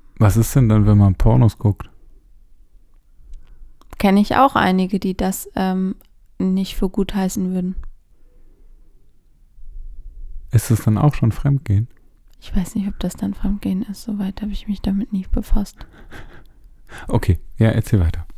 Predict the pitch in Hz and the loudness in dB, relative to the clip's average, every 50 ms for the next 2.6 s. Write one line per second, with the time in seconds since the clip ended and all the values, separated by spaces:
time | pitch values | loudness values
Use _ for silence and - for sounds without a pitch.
0 | - - - - - - - 190 180 180 185 - - - - 185 180 180 180 180 | -18 -18 -18 -14 -6 0 2 4 4 2 0 -4 -6 -2 0 0 2 2 0 -2
1 | - - - 185 180 175 170 170 170 180 175 - - - - - - - - - | -4 -4 -2 0 0 0 0 0 -2 -4 -6 -10 -16 -20 -20 -20 -16 -14 -8 -2
2 | - 202 202 208 214 - - - - - - 196 | 2 4 4 4 4 2 -2 -8 -10 -8 -6 -8